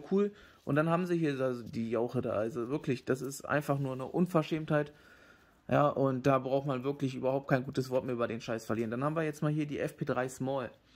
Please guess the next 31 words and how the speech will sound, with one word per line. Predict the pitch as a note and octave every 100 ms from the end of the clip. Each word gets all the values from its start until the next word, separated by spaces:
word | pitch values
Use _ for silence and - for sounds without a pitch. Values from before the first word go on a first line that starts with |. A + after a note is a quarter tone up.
| - - - - _
Ne? | - C3 D3+ D3 _ _
Jetzt | - B2
muss | D3 C3
ich |
ja | C3 C3
mal | B2+
ein |
bisschen | A#2+ - B2
runterkommen, | B2+ B2+ C3 A#2
weil | A2
das | A2
regt | A#2 -
einfach | A2+ A2
nur | G#2
auf. | F#2+ G#2+ - - - -
Wir | A#2
haben | C3 C#3
hier | C#3+
den, | C#3 B2+ A#2 - -
ne, | A#2+ B2 B2 -
mit | G#2+ -
M | C#3
W | C3+
P, | C3+ C3+ C#3+ D3+ E3+ G3+
null | A#2+ C#3+
Komma | C#3+ C3 A#2
acht | A#2 -
drei | A#2+ B2
Gramm | A2 A#2+ C#3+
hat | C#3 B2+
der, | B2+